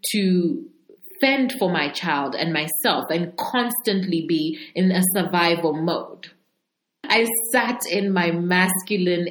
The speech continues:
energy so deeply. So, I have been on a very long journey, and I'm not even there yet, guys. I've been on a very long journey to convince my body, my nervous system,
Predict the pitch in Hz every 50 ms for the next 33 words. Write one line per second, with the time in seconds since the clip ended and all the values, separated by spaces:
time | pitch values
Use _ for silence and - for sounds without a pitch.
0 | - - 170 160 165 165 165 - 160 156 156 156 160 - - - - - - -
1 | 175 165 165 160 156 143 - 143 139 139 - - - - - - - - _ _
2 | _ _ _ _ _ - - - - - - _ - - - - 311 311 269 185
3 | 131 - - - - - - _ _ _ _ - - 226 262 311 339 330 330 339
4 | 302 285 247 226 220 208 - - 185 185 180 180 180 185 180 165 165 160 185 233
5 | 277 285 294 330 339 339 311 269 320 349 381 392 320 240 226 254 262 - - 190
6 | 190 196 190 202 196 208 226 262 302 285 277 262 240 220 190 185 202 226 226 165
7 | 156 135 131 - - 135 123 120 117 117 - - - - - - - - - -
8 | - 202 185 190 226 202 196 196 196 196 185 190 185 196 196 214 247 269 269 269
9 | 254 254 247 226 185 180 180 170 175 175 175 180 175 - - - - 196 190 185
10 | 185 180 180 - 190 190 202 220 214 - - - 226 208 196 190 180 - 170 165
11 | 160 - - - - - - - _ _ _ - - - - - 180 190 190 190
12 | 190 190 185 190 196 196 196 202 185 190 - 175 165 - - - - - -